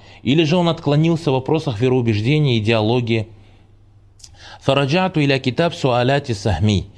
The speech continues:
И я вернулся к книге, есть книга «Суаляту Сахми». То есть вопросы имама Ас-Сахми. Это же как раз имам Ас-Сахми обратился к имаму ад-Даракутни с вопросом относительно Дуляби.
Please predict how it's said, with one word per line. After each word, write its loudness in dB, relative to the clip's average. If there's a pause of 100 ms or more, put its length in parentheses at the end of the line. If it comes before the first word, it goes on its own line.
(280)
И 0
я 4
вернулся 0
к -18
книге, 0 (360)
есть -4
книга 0
«Суаляту 0
Сахми». 0 (640)
То 0
есть -2
вопросы 0
имама 0
Ас-Сахми. -2 (380)
Это -2
же -2
как -4
раз -2
имам 0
Ас-Сахми -2
обратился 0
к -8
имаму 0
ад-Даракутни -2
с -4
вопросом -2
относительно -4
Дуляби. 0